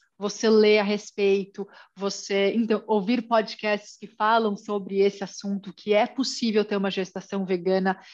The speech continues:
tem que ter um acompanhamento nutricional, como toda gestante deveria ter um acompanhamento nutricional, é um momento delicado mesmo,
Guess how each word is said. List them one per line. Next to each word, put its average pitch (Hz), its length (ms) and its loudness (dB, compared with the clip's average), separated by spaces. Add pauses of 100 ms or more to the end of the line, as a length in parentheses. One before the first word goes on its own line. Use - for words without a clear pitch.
(180)
tem 269 160 0
que 262 60 -12
ter 285 100 2
um 254 60 6
acompanhamento 202 680 2
nutricional, 196 520 -2
como 247 240 -2
toda 381 260 0
gestante 226 440 -2
deveria 190 360 0
ter 190 100 -8
um 180 80 -2
acompanhamento 180 680 -6
nutricional, 175 500 -4
é 226 60 4
um 359 80 0
momento 311 320 0
delicado 180 640 2
mesmo, 160 400 -8